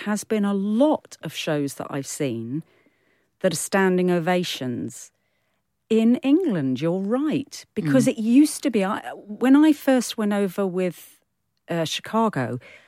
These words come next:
Speaker 1: I remember the show came to an end, the audience stood, and I could not believe it because it was, you know, two years down the line on, in New York. We, we,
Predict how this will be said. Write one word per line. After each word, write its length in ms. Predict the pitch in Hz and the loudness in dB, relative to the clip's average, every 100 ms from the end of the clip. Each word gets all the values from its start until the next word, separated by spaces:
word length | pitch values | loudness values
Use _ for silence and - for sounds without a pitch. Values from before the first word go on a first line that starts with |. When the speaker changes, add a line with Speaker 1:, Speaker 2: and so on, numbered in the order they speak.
| _ _ _ _ _ - | _ _ _ _ _ 0
Speaker 1:
I 60 | |
remember 1000 | 220 226 233 247 311 311 233 147 - 135 131 _ _ _ _ _ - | 2 6 8 8 8 8 8 4 -4 -6 -10 _ _ _ _ _ -8
the 200 | 175 190 | 0 0
show 340 | - 262 302 | 2 2 2
came 320 | 285 262 247 | 2 4 4
to 160 | 220 220 | 4 0
an 140 | 202 | -2
end, 440 | - 147 143 143 - - _ _ - | -2 -2 0 -2 -4 -12 _ _ -4
the 160 | 202 - | -4 0
audience 500 | 254 285 277 262 - | 4 6 6 4 0
stood, 540 | - - 202 175 170 - _ | -8 -2 0 0 -4 -12 _
and 300 | 170 170 170 - _ | 0 2 0 -4 _
I 520 | 208 233 262 285 277 - _ - | -2 0 2 2 2 -2 _ -10
could 340 | - 220 - | 0 2 4
not 220 | 202 - | 0 0
believe 360 | 180 180 160 139 | 0 2 4 2
it 200 | 104 - _ - | -2 -8 _ -6
because 260 | 165 160 | -2 -2
it 80 | - | -2
was, 200 | 156 - _ _ | -6 -8 _ _
you 140 | 170 | 0
know, 100 | 151 | 2
two 220 | 143 - 180 156 | 0 0 2 4
years 160 | 156 143 | 4 2
down 280 | 156 147 151 | 0 2 4
the 60 | |
line 480 | 165 165 127 98 113 - _ _ _ _ _ _ - - | 4 4 0 -4 -6 -10 _ _ _ _ _ _ -20 -4
on, 140 | 165 - | -2 0
in 140 | 175 | 4
New 160 | 147 143 | 6 6
York. 260 | 135 131 - | 6 0 0
We, 240 | 185 202 | 2 2
we, 580 | - 180 220 220 220 220 | 0 -2 2 4 4 2